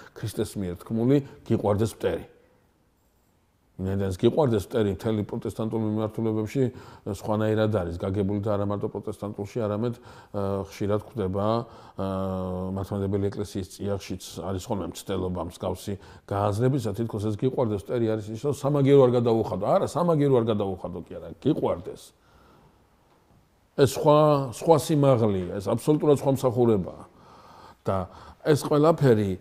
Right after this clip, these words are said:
იწყება, ეს ყველაფერი, ასე ვთქვათ, მ, იკრიბება აი ამ ტერმინის მართებულ გააზრებაში. შენ უნდა იტვირთო მამა და დედა. იტვირთო მათი მოხუცებულობით, მათი უძლურებით, მათი საჭიროებებით.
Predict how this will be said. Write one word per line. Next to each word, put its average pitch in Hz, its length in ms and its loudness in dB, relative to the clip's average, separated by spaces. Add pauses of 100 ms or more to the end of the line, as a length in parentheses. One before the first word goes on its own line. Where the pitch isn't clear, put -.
(140)
იწყება, 127 600 2 (120)
ეს 131 160 -2
ყველაფერი, 120 560 2
ასე 117 240 0
ვთქვათ, 135 360 2 (300)
მ, 104 340 -2
იკრიბება 120 760 2
აი 120 180 0
ამ 120 180 2
ტერმინის 113 480 -2
მართებულ 110 400 -4
გააზრებაში. 98 800 -4 (640)
შენ - 300 -10
უნდა 95 240 -8 (140)
იტვირთო - 680 -14 (440)
მამა 85 320 -10
და 87 160 -12
დედა. - 360 -20 (540)
იტვირთო 117 380 -8
მათი 90 260 -10
მოხუცებულობით, 87 920 -12
მათი 95 300 -12
უძლურებით, 90 800 -12
მათი 92 320 -12
საჭიროებებით. 95 920 -14